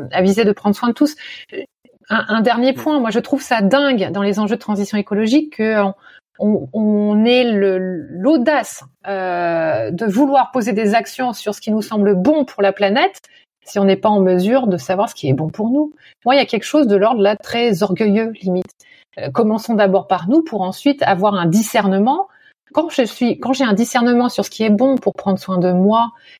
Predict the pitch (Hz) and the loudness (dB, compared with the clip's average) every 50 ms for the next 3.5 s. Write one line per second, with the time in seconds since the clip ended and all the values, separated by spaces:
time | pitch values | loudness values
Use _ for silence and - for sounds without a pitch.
0 | _ - 202 185 175 190 185 185 180 180 180 180 - - 202 185 226 254 330 311 | _ 0 0 2 2 2 0 0 0 0 -2 -4 0 -2 -2 0 2 0 2 2
1 | - 254 - 190 185 196 240 277 311 - - - 208 190 190 185 180 170 180 165 | 0 2 2 2 2 4 4 2 2 0 -2 0 0 2 2 0 0 -2 -4 -4
2 | 160 160 165 - - 247 262 285 - - _ - 190 190 196 180 - - - - | -4 -6 -6 -2 0 2 2 2 0 -6 _ -12 -4 -4 -4 -4 -4 -10 -14 -2
3 | - 180 170 160 165 196 220 247 269 294 | 0 2 2 2 2 0 0 0 2 0